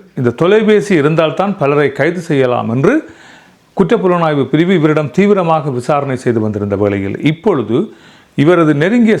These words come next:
சகா என்று சொல்லப்படுகின்ற மின்சார சபையில் வேலை செய்து வருகின்ற ஒரு நபர் இப்பொழுது கைது செய்யப்பட்டிருக்கிறார். அவரிடமிருந்து போதைப் பொருட்கள் பல கைப்பற்றப்பட்டிருக்கின்றன. அவரிடமிருந்து தான் இந்த சன்னம் மனம்பேரியினுடைய தொலைபேசியும் இப்பொழுது கை-,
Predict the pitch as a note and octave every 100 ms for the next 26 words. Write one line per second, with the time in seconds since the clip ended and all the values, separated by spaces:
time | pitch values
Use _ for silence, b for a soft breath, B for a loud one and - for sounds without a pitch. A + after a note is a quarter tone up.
0 | - D3+ F#3+ F3+ C#3 C3+ B2 A#2+ A2+ A#2
1 | B2 G3 C#3 F#3 G#3+ A3 G3+ E3+ D#3 -
2 | B2+ C3 A#2 B2 B2 B2 A#2 A2 A2 A2+
3 | G#2+ G2 G#2+ G2 A2+ D3+ E3+ - B B
4 | B - B2 B2+ G#2+ - C3 - A#2 A#2+
5 | A2 G2+ G#2 G#2 - B2+ C3 A2+ C3 D#3
6 | F3+ E3+ B B B - C#3+ C#3+ C#3 E3
7 | D#3 E3 D3+ F3 E3+ F#3+ G3 A#2 G#2 G#2
8 | G#2 G2+ G#2 G#2 G#2 G#2+ - A2+ D3+ F3
9 | F3 C#3 C3 B2 A2+ A#2+ A2+ B B B
10 | C3+ C3+ C3 - E3 G3+ G3+ D3+ C#3+ D#3
11 | D3 C3+ B2+ B2+ A#2 A2+ G#2 G#2 - _
12 | b b b b - D3+ F#3+ E3 A#2 B2+
13 | A#2+ - - A2+ A2 A#2+ A#2+ A2+